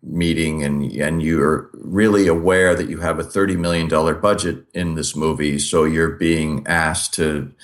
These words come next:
you know, I, I, I've, you know, to pull things back, or, "We can't afford that," or in, at Disney, it was just the opposite. They were like, you know, "Pull the cork out of your imagination and just go for it. Let it," I mean, just, they really were encouraging to just, you know,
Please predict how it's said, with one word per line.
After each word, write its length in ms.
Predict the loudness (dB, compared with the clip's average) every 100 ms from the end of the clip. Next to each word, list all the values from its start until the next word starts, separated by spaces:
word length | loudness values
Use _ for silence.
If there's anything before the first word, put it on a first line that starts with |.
| -20 -20 -20 _ _ -2
you 120 | 0
know, 240 | 2 0
I, 120 | 0 0
I, 420 | 0 -2 0 0
I've, 180 | 0 -4 _ _ _ _ -8
you 140 | -4
know, 140 | -4 -4
to 140 | -6
pull 380 | -6 -2 2 2
things 280 | 2 -2 -2
back, 440 | -2 0 0 -2
or, 140 | -4 -2
"We 140 | -2
can't 300 | -2 -2 -2
afford 440 | -4 0 2 2 2
that," 260 | 0 0
or 100 | -2 -6 -20 _ _ _ _ -20 -6 0
in, 300 | 2 2 -2
at 160 | 0
Disney, 280 | 0 2 2
it 40 |
was 140 | 0 0
just 160 | -2
the 100 | -2
opposite. 400 | -2 -2 -6 -6
They 120 | 0 2
were 140 | 4
like, 300 | 2 0 -6 -20 -20 -6
you 100 | 0
know, 140 | 0
"Pull 340 | -2 -2 2 4
the 140 | 2
cork 460 | 0 2 2 2 -2
out 140 | -4
of 120 | -4
your 120 | -4 -4
imagination 800 | -2 -4 -4 -4 -4 -4 -6
and 120 | -8 -4
just 380 | -4 -6 _
go 220 | 0 2 2
for 320 | 0 -2 -4
it. 140 | -4
Let 180 | 0 2
it," 180 | 2 -2 -6
I 60 | 0
mean, 280 | 0 0 -6 _ -2
just, 340 | 0 0 -4 _ 0
they 160 | 2
really 500 | 2 2 0 2 0
were 220 | 2 2 0
encouraging 680 | -4 -2 2 2 2 -4 -4
to 100 | -6
just, 640 | -2 0 0 -6 -10 -8
you 140 | -4
know, 320 | -2 -2 -4